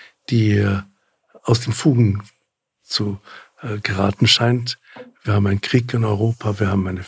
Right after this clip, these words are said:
Wirtschaftskrise, äh, jungen Menschen wird, äh, eine Klimaapokalypse propagiert.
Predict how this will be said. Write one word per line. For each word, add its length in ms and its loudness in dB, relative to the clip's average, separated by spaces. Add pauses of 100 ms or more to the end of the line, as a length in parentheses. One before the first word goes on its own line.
Wirtschaftskrise, 1040 0 (540)
äh, 360 0 (120)
jungen 340 4
Menschen 500 2
wird, 300 -4 (380)
äh, 360 0 (240)
eine 440 -2 (220)
Klimaapokalypse 1400 0 (240)
propagiert. 800 -2